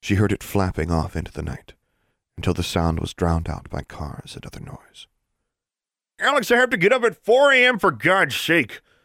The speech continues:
her stepfather shouted through the wall. Keep that bird quiet or else! Charlie came through the window and landed on Alexandra's desk.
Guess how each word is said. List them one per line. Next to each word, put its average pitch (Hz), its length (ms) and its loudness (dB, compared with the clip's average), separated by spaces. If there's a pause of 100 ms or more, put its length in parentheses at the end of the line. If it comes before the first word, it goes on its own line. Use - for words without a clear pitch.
(240)
her - 80 -6
stepfather - 480 -4
shouted 78 320 -4
through - 120 -12
the 71 80 -4
wall. - 360 -8 (380)
Keep 247 200 -6
that 254 280 0
bird 233 280 2
quiet 302 440 2
or 262 180 6
else! - 560 0 (1300)
Charlie 98 320 0
came 78 340 -2
through 78 120 -2
the 80 80 0
window - 360 -4
and - 160 -12
landed 80 380 -2
on 78 100 -6
Alexandra's 78 580 -10
desk. - 380 -12